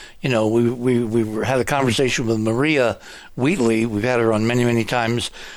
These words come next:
We were talking about Stonehenge, Avebury, Silver Hill. These are basically solid state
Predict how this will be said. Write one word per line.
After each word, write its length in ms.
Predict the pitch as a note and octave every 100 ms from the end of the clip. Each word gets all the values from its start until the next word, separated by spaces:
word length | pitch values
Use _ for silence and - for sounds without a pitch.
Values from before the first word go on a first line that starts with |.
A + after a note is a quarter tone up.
| - C#3+
We 60 |
were 80 | B2+
talking 300 | - D3 B2
about 140 | A#2
Stonehenge, 760 | - - D#3+ D#3 C3+ C#3 C#3 G#2+
Avebury, 560 | A#2+ B2 A#2+ A#2+ A#2+
Silver 380 | A#2 B2 A#2 B2
Hill. 400 | A#2 A#2+ A2+ A#2 - - - - -
These 380 | - C3 G#3 A3
are 100 | F#3+
basically 580 | D3 F#3+ - F3 E3+ D#3
solid 540 | - F3 D#3+ F3+ E3+ C3
state 500 | - F3 D#3+ C3+